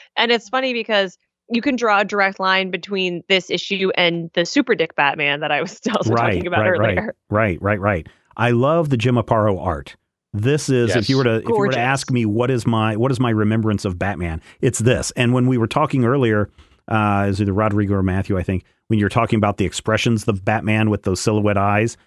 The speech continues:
Speaker 2: you see that a lot in, in Batman in, in Aparo when he just has a reaction and you just see these white eyes and the, and the, and the face on Batman reacting to stuff. It, I think it's really cool.
Speaker 3: Yeah. Aparo is one of the greats, especially when you put him on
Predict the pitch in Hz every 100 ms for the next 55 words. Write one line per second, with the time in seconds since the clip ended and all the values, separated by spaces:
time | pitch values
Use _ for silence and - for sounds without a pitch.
0 | _ _ - 131 - 160 180 147 117 101
1 | 98 92 82 107 101 92 87 87 - _
2 | _ _ _ _ - 113 92 - 120 104
3 | 98 98 92 92 - 101 - 101 - 104
4 | 90 87 87 98 95 110 98 92 104 110
5 | 101 92 92 92 95 - 87 87 90 98
6 | - 101 92 85 - _ - 104 101 104
7 | 95 98 98 90 95 95 92 98 113 98
8 | 85 - 98 90 - 98 98 95 87 92
9 | 82 92 87 90 85 90 - 85 92 82
10 | - 80 76 _ _ _ _ - 107 -
11 | 104 110 85 76 78 71 - 76 - _
12 | _ _ _ _ _ - 82 82 73 _
13 | _ _ _ _ _ - 113 147 151 120
14 | 107 107 101 92 85 87 80 - - 117
15 | - 123 107 104 - 110 104 - 98 95
16 | 92